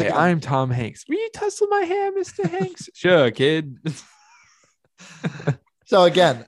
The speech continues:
Speaker 1: he knows how to
Speaker 2: Okay.
Speaker 1: make a fool of himself also, which is great. He's very self-aware. And then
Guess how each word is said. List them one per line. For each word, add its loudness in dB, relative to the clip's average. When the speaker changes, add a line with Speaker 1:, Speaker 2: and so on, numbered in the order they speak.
Speaker 1:
he 0
knows 2
how 4
to 6
Speaker 2:
Okay. 2
Speaker 1:
make -2
a -2
fool -2
of -4
himself -10
also, -8
which -8
is -12
great. -8
He's 0
very 2
self-aware. -4
And 4
then 4